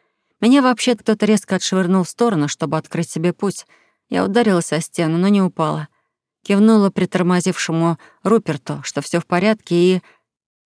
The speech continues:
оно налетело откуда-то со стороны прямо в скопление людей. Нас двоих как раз и спасло то, что мы немного отстали. Однако хорошо всё видели.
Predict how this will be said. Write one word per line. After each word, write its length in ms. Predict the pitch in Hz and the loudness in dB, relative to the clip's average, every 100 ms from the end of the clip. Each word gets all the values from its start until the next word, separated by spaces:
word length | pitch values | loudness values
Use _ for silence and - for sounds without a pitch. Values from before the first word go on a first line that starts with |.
| _ - | _ -2
оно 320 | 190 220 269 | 2 4 6
налетело 640 | 240 196 190 - 247 208 | 4 2 0 -2 0 0
откуда-то 480 | 180 - 240 180 - | -2 -2 -4 -2 -6
со 140 | 185 185 | -6 -6
стороны 440 | - 202 214 208 | -4 0 2 2
прямо 360 | - 233 208 180 | 2 0 0 -2
в 60 | |
скопление 540 | - 180 - 180 170 175 | -4 -6 0 0 2 0
людей. 360 | 175 156 147 _ _ _ _ _ | -2 -4 -8 _ _ _ _ _
Нас 220 | 185 196 | 0 0
двоих 320 | 165 185 190 - | 2 2 2 0
как 220 | 180 - | -4 0
раз 260 | 190 180 | -2 -2
и 40 | 175 | -6
спасло 460 | - 175 - 175 | -6 -6 -2 -2
то, 160 | 170 196 | -2 -4
что 220 | - 170 | -4 -4
мы 120 | 165 | -2
немного 420 | 165 170 170 156 160 | 0 0 0 -2 -4
отстали. 520 | - - 180 143 143 _ _ _ _ _ - | -6 -4 -4 -4 -8 _ _ _ _ _ -8
Однако 520 | - - 175 202 226 | -8 -2 0 0 -4
хорошо 400 | 220 214 185 - | -2 -2 -2 -4
всё 220 | 160 - | -6 -4
видели. 460 | 180 147 147 139 | -4 -4 -6 -8